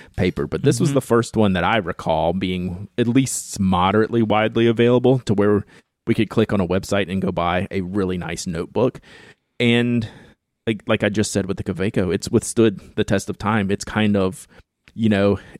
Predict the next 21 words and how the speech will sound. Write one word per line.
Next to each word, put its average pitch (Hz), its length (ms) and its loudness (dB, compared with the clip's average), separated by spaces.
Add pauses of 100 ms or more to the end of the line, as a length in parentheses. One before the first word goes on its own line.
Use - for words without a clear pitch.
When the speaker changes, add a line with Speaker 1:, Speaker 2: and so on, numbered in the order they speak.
Speaker 1:
it's 113 240 -2
not 117 300 0
the 117 80 2
biggest, 104 480 2
it's - 140 -12
not 104 180 -2
the 101 80 -6
brightest, 98 540 -2
it's 92 160 -10
not 117 180 -2
the 101 60 -12
fanciest, 113 800 -2 (400)
but 107 100 -2
it's 98 180 -8
just 113 400 2
really 92 420 -2
good, - 380 -8 (320)
right? 98 320 0
It's - 220 -4
the 98 100 -4
workhorse. 110 840 0